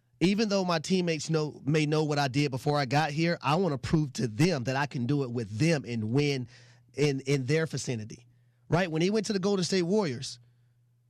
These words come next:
he wanted to prove to Steph, Klay, Draymond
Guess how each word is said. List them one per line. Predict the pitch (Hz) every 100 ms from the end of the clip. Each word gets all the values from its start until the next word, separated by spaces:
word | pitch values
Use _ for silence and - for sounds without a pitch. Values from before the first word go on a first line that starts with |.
| _ _ _ _
he | - 226
wanted | 262 247 220
to | 196
prove | - 220 220 185
to | - 180
Steph, | - - 233 220 123 - - _ _ _ _
Klay, | - 214 240 160 117 - - -
Draymond | 123 226 226 185 151 123